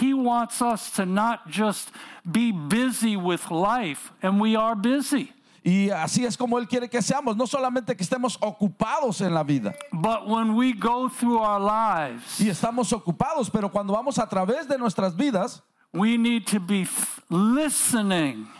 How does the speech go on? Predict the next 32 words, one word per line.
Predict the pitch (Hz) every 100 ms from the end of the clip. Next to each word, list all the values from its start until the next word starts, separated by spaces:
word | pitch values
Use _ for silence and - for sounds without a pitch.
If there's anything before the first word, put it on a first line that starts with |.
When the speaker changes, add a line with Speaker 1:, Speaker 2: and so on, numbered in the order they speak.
| - _ _
Speaker 2:
debemos | 180 220 247
estar | 196 247
escuchando | 220 - 202 - 262 320 294
Speaker 1:
for | 214 202
his | 151 220 185 180
direction. | 196 185 196 - - 113 - _ -
Speaker 2:
por | 208 175
su | 226
dire-, | 202 196 175 -
directriz. | 160 208 185 - 208 160 - - - - _ _ - - - 214
Speaker 1:
Y-, | - 185
you | 202 226
know, | 220 196 180 175 - -
and | 175 175
I'm | 180
sure | - - 226 202 185
everybody | 180 185 214 180 175 170
here | 147 185 165
has, | 170 160 - -
has | - 165 151 -
had, | - 180 165 147 160 - - - - - - _
um, | 156 143 131 127 123 120 - _ - - _ _ _ _ _ _ _ - - 175 170 160 240
you | 185 175
know, | 156 139
instances | 220 220 226 - - 170 147 139 - 156 143 -
where | 147 156 147
the | 151 143
Holy | 127 190 185 151
Spirit | - - 180 156
has | 131 151 127
directed | 151 151 165 - 139 117
them. | 110 -